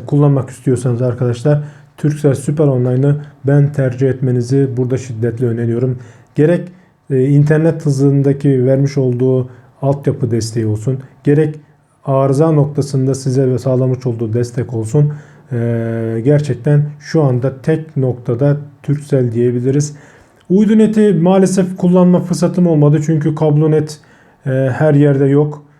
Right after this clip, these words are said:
E, normal fiber gibi düşünün. Türknet'i de kullanmak istemiyorum. Çünkü Türknet'in de altyapısı olduğunu ben düşünmüyorum. Yine Türk Telekom altyapısını kullanarak üç-, üçüncü bir part, a-, araya git sokmanıza gerek yok.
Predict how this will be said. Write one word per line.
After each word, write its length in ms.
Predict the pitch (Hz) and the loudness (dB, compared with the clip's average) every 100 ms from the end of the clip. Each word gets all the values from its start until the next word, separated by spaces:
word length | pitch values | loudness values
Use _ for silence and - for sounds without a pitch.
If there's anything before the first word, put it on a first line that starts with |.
| _ _ 135 | _ _ -6
E, 40 | 123 123 123 120 | -2 0 0 0
normal 360 | 139 135 139 139 | 2 2 2 0
fiber 340 | 143 139 135 | 0 2 2
gibi 240 | 123 117 | 0 -2
düşünün. 400 | 113 113 135 151 - - - _ _ | -4 -2 2 2 0 -8 -20 _ _
Türknet'i 520 | 180 180 185 180 180 | -2 2 4 4 4
de 160 | 165 156 | 4 2
kullanmak 480 | 147 143 139 131 139 | 2 2 0 -4 -8
istemiyorum. 520 | - 156 147 151 151 | -2 2 4 4 2
Çünkü 200 | 151 147 | 0 0
Türknet'in 600 | 147 147 151 147 151 143 | 2 0 2 2 2 2
de 80 | 139 | 4
altyapısı 500 | 139 135 147 147 147 | 2 0 -2 -2 -2
olduğunu 320 | 127 131 123 | -2 0 -2
ben 180 | 113 110 | -2 -4
düşünmüyorum. 460 | 110 143 135 135 131 | -4 -2 0 0 0
Yine 200 | 127 123 | -2 -4
Türk 200 | 127 - | -8 -4
Telekom 380 | 123 123 123 120 | -4 -2 -4 -4
altyapısını 540 | 120 120 - 117 110 | -6 -8 -8 -10 -8
kullanarak 480 | 117 107 107 123 120 - - - _ - | -6 -4 -4 -4 -6 -14 -20 -20 _ -8
üç-, 240 | 143 - | -8 -4
üçüncü 420 | 156 147 143 131 | -6 0 0 2
bir 80 | 120 | 0
part, 420 | 120 127 113 - | 0 -4 -4 -8
a-, 320 | 139 117 113 127 | -6 -4 -4 -4
araya 340 | 127 127 123 | 0 2 2
git 140 | 123 120 | -2 -4
sokmanıza 460 | 131 127 117 117 | -4 -4 -4 -4
gerek 300 | 117 117 113 | -2 -2 0
yok. 220 | 151 147 | 0 0